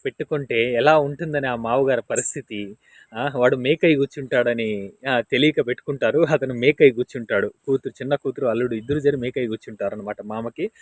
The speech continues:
వాళ్ళ మధ్య కామెడీ, ఆ పిల్లవాడి మధ్యలో ఆ ఊరి వాళ్ళ సందడి, ఆ ఊరి వాళ్ళ కామెడీ, వీళ్ళు చేసేటటువంటి అల్లరి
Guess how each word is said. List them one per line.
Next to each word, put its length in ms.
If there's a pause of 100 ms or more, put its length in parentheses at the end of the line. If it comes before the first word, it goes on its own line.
(320)
వాళ్ళ 220
మధ్య 320
కామెడీ, 640 (400)
ఆ 80
పిల్లవాడి 520
మధ్యలో 600
ఆ 60
ఊరి 340
వాళ్ళ 420
సందడి, 640
ఆ 120
ఊరి 320
వాళ్ళ 320
కామెడీ, 600
వీళ్ళు 320
చేసేటటువంటి 760
అల్లరి 640